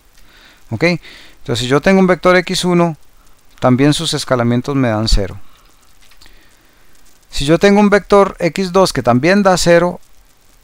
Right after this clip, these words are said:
entonces cualquier combinación lineal de X uno y X dos, la solución también me va a dar cero. ¿Ok?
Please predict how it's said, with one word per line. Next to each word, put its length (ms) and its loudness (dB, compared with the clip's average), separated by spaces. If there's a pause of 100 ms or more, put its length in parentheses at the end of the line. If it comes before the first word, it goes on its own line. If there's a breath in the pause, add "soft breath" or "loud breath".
(160)
entonces 1080 2 (400 soft breath)
cualquier 380 0
combinación 500 2
lineal 300 2
de 120 2
X 220 -6
uno 220 0
y 60 0
X 280 -8
dos, 480 -2 (460)
la 100 -6
solución 400 0
también 260 2
me 100 -2
va 80 0
a 40 0
dar 140 -6
cero. 240 -8 (840)
¿Ok? 140 -6